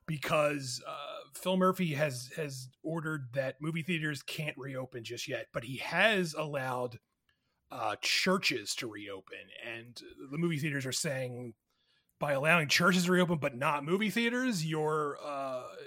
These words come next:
infringing on their First Amendment rights." So, uh, <laughs> look, I sympathize. Uh, I, I understand where these movie theaters are coming from. Here's my solution.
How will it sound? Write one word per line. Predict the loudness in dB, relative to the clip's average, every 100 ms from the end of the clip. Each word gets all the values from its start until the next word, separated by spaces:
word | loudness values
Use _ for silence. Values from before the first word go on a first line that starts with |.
| -4
infringing | -4 -2 2 4 6 4 4
on | 4 2 -2 -2
their | 0 -2
First | -4 -4 -2 -4
Amendment | -6 -6 -6 -8
rights." | -6 -8 -6 -6 -6 -8 -14 -12
So, | -4 10 12 12 12 8 -6 -20 _ _ 10
uh, | 12 12 12
<laughs> | 12 8 6 4 2 -2 -12 -10 -14 -2
look, | 2 2 0 -14 _ _ -8 2
I | 4
sympathize. | 4 4 4 6 10 10 10 6 0 -4 -8 _ 2
Uh, | 6 8 8 8 4 2
I, | 0 2
I | 6 4
understand | 6 2 4 4 4
where | 4
these | 2
movie | 2 2
theaters | 2 0 0
are | -2
coming | -2 -2 0 2
from. | 4 6 4 -2
Here's | 0 4 4
my | 6 6
solution. | 6 0 -4 -4 -8